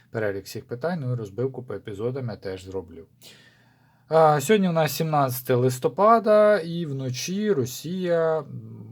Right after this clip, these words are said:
здійснила великий ракетний обстріл. Буквально вчора дав прогноз, що буде обстріл великий до кінця року, і відігралось ось буквально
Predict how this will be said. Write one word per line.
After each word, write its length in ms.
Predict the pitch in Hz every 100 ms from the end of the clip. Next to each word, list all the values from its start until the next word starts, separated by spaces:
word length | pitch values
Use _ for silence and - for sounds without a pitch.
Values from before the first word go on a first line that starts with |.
| 110 107
здійснила 680 | 107 117 - 135 165 160
великий 460 | 120 101 104 131 135
ракетний 600 | 107 92 101 98 98 87
обстріл. 480 | 80 80 - - 87
Буквально 580 | 87 123 143 170 143 127
вчора 540 | 123 - 117 104 92
дав 360 | 87 95 87 - _ -
прогноз, 760 | 110 110 113 147 196 214 - _ _ _ _ _ _
що 300 | - 117 107
буде 340 | 113 151 131
обстріл 600 | 123 120 113 - - 104
великий 520 | 98 107 110 104 - 95
до 120 | 92
кінця 400 | - 95 - 95
року, 400 | 110 165 131 131
і 60 |
відігралось 800 | 113 123 120 113 127 175 156 127
ось 140 | 123 117
буквально 680 | 101 - 107 120 110 107